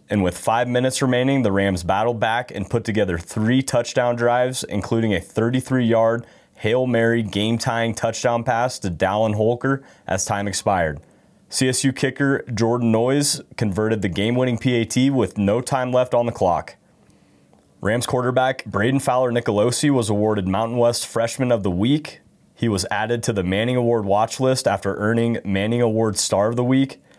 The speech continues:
as well as the Davey O'Brien Awards Great Eight list, and he also received the Earl Campbell Tyler Rose Award, which recognizes outstanding play from players who are from or played high school football in Texas.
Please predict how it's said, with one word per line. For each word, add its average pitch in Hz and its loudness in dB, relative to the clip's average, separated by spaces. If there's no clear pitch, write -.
as 107 -2
well 113 2
as 113 -2
the 101 2
Davey 107 0
O'Brien 113 0
Awards 104 0
Great 104 0
Eight 110 0
list, 139 0
and 110 0
he 104 0
also 123 0
received 123 0
the 104 2
Earl 113 0
Campbell 117 0
Tyler 117 0
Rose 110 0
Award, 104 0
which 98 -2
recognizes 104 0
outstanding 113 -2
play 120 0
from 87 -8
players 120 0
who 110 0
are 87 0
from 127 -2
or 110 0
played 113 0
high 107 -2
school 113 -2
football 117 0
in 104 -2
Texas. - -4